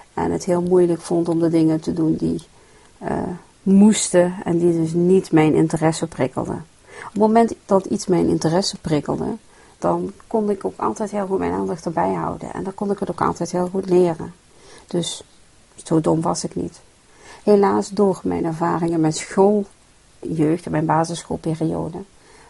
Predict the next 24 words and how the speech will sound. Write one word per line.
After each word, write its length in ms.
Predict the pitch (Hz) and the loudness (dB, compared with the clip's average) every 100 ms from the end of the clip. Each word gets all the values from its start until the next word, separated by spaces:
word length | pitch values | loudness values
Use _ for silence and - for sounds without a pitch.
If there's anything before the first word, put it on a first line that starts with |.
| _ | _
Want 500 | 170 175 190 190 - | 2 6 6 4 -2
ik 140 | 196 - | -10 -4
moest 380 | 202 226 226 - | 4 6 4 2
altijd 440 | 160 165 165 160 | 2 2 2 0
vooraan 480 | - 185 175 160 160 | 0 2 2 2 0
in 120 | 156 | 0
de 80 | 170 | -2
klas 340 | - 165 156 - | -2 -4 -4 -4
zitten. 360 | 156 - 165 | -8 -6 -8
En 240 | - 156 170 | 0 4 4
ja, 260 | 170 165 | 4 2
ik 120 | 170 165 | -2 -2
werd 320 | 180 190 - | 2 2 4
altijd 340 | 170 160 165 | 0 2 0
aangetikt 680 | - - 185 180 - 165 165 | -2 -6 -8 -12 -8 -8 -6
omdat 200 | 180 170 | -6 -4
ik 100 | 170 | -4
mijn 160 | 170 160 | -4 -4
aandacht 400 | - 165 160 - | -4 -6 -8 -8
erbij 280 | 170 165 160 | -8 -6 -6
moest 200 | 165 160 | -10 -14
houden. 460 | 175 156 165 170 156 - - - - - - - | -10 -6 -6 -8 -12 -14 -20 -20 -20 -20 -20 -12
Enzovoort, 600 | - 175 165 170 156 - | -6 -6 -6 -4 -2 0
enzovoort. 720 | 175 175 175 160 170 - | -2 -2 -4 -6 -6 -12